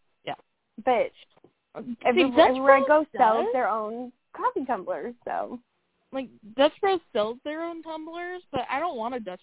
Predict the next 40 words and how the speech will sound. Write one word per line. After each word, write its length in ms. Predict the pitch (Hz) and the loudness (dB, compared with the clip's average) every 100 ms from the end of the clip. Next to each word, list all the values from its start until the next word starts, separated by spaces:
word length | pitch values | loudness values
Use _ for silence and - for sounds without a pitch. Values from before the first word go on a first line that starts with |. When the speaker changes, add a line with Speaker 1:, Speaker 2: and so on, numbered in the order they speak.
| - | -12
Speaker 1:
Bro 140 | 175 - | -12 -10
tumbler. 420 | 165 170 170 175 | -12 -12 -12 -12
They're 140 | 185 | -8
all 220 | 202 262 254 | -4 -4 -4
dumb, 100 | 240 | -2
Speaker 2:
Yeah. 160 | 226 202 196 | 0 0 -2
Speaker 1:
and 120 | 196 | -8
I 40 | 269 | -6
don't 120 | 381 | -6
really 160 | 269 214 | -4 -6
like 220 | 175 185 - | -6 -8 -8
Dutch 180 | 247 - | -10 -8
Bros. 220 | - 254 262 | -6 -6 -4
I 100 | 247 | -6
only 200 | 302 262 | -6 -10
ever 140 | 220 | -12
go 160 | 196 185 | -8 -6
there 160 | 185 | -6
'cause 160 | 170 175 185 - | -10 -14 -16 -6
Devin 320 | 190 214 170 | -4 -4 -10
likes 300 | 156 151 - | -12 -14 -16
it. 240 | - - - _ _ _ _ | -14 -12 -14 _ _ _ _
Um, 420 | 180 151 135 120 117 _ _ - | -8 -6 -8 -14 -18 _ _ -8
and 180 | 190 190 | -8 -6
so 520 | 190 175 165 160 143 - | -2 0 0 -4 -6 -6
I 160 | 175 196 | -2 0
will 100 | 226 | 0
go, 680 | 208 208 196 196 190 185 139 _ _ _ | 0 -2 0 -2 -4 -6 -10 _ _ _
when 220 | 196 202 | -10 -10
he 180 | 220 226 | -6 -6
wants 340 | 214 202 196 | -4 -6 -8
a 60 | 185 - | -12 -10
flavored 320 | 202 190 190 - 180 | -6 -6 -6 -12 -8
latte, 560 | 156 - 156 156 156 - | -6 -6 -10 -10 -10 -8
I 100 | 170 | -8
will 160 | 165 170 | -8 -10
go 140 | 170 | -12
to 100 | 165 | -10
Dutch 240 | 165 165 - | -8 -8 -8
Bros 420 | 156 156 156 160 | -8 -8 -8 -10